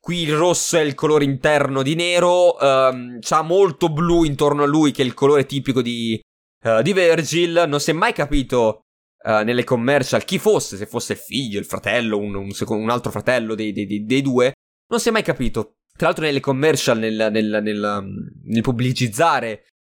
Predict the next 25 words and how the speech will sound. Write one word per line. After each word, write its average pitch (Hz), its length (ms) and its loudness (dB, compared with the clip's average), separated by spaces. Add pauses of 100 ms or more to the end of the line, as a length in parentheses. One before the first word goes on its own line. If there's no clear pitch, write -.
(140)
il 123 160 -12
gioco, 156 360 2
c'erano 131 260 0
quelle 123 200 0
cutscene 147 540 -6
studiate 123 280 -2
ad 120 60 4
arte 135 480 0 (180)
in 120 120 -8
cui 123 300 0
Dante 156 840 -2 (400)
c'era, 120 600 -2
era 101 200 -6
presente, 107 680 -4
però 151 440 2 (380)
mi 143 100 -6
hanno 135 180 0
sempre 165 400 -2
fatto 143 220 -2
percepire 127 380 -4
che 120 160 -4
Dante 120 440 -2
era 107 320 -2
il 104 420 -4 (380)
cattivo. 104 480 -2